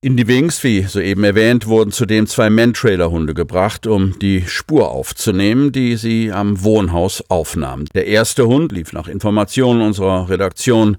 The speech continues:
einen Weg vom Haus am Kanal entlang und stoppte nach rund zweihundert Metern am Kanalufer. Später wurde ein weiterer dieser speziell trainierten Hunde eingesetzt, der ebenfalls die Spur verfolgte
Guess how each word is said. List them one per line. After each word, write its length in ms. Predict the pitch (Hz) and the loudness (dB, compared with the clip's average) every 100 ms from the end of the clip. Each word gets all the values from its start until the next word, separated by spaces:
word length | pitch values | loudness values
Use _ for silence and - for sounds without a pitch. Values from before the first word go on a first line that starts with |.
| - - | -6 -20
einen 340 | - 120 127 117 | -4 0 2 2
Weg 220 | 147 147 | 0 0
vom 260 | - 127 120 | -2 0 0
Haus 320 | 123 135 - | 0 -2 -2
am 160 | 117 | -6
Kanal 380 | - 113 120 127 | -2 -2 0 0
entlang 440 | 131 131 131 139 151 | -2 -2 -2 -2 -2
und 120 | 123 | -6
stoppte 460 | - - 143 - 135 | -4 -2 -4 -2 0
nach 320 | 123 123 - | 0 -2 -4
rund 520 | 92 95 127 143 - | -8 -2 0 0 -4
zweihundert 600 | - - 95 101 98 85 | -6 -2 0 0 -2 -4
Metern 380 | 87 98 95 92 | -2 -4 -2 -2
am 160 | 85 95 | -2 -4
Kanalufer. 800 | 113 104 90 73 53 80 - - - _ _ | -2 0 0 -4 -10 -14 -16 -16 -20 _ _
Später 580 | - - 117 123 117 107 - _ - | -4 0 2 4 2 0 -10 _ -2
wurde 220 | 107 101 | 0 2
ein 120 | 104 | 0
weiterer 520 | 95 127 139 113 85 | 2 2 2 0 0
dieser 280 | 71 80 78 | -2 -6 -8
speziell 480 | 71 - 82 - 95 | -8 -8 -4 0 0
trainierten 520 | 90 101 95 85 - | 0 -2 -2 -2 0
Hunde 260 | 101 107 87 | 2 2 0
eingesetzt, 760 | 76 80 90 87 101 98 - _ _ _ | -4 -2 -4 0 0 -2 -10 _ _ _
der 160 | - - | -10 -2
ebenfalls 580 | 120 82 78 69 65 - | -2 -2 -6 -8 -10 -12
die 140 | - | -12
Spur 300 | - 95 92 | -10 -6 -4
verfolgte 680 | 104 90 127 117 - 113 | -4 -2 2 2 2 0